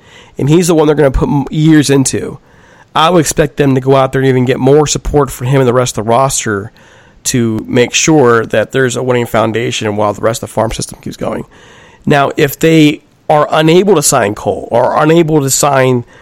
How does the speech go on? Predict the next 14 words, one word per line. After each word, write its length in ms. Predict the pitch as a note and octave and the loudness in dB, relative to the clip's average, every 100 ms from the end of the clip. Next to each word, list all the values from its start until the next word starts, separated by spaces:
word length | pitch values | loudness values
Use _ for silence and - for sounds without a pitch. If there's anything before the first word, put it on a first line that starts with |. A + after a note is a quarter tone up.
| _ - | _ -2
the 100 | C3+ | 2
next 280 | C#3 B2+ | 2 0
best 300 | - C3 B2+ | -2 -2 0
guy, 480 | - C3+ G#2 D2+ - _ _ _ _ - | -2 0 -2 -6 -12 _ _ _ _ -12
then 420 | C3+ C#3+ C3 B2+ | -2 2 2 2
I'll 200 | A2 C#3+ | 0 0
expect 360 | D3+ - F3+ - | 0 0 -4 -2
them 60 | F3+ | -6
to 20 | |
spend 240 | - F3 | -2 0
more 160 | D#3 B2 | 2 2
money 260 | C#3+ F3 | 2 0
for 160 | C3 B2 | -2 -6
sure. 480 | - - D#3+ A2+ | -6 -2 2 0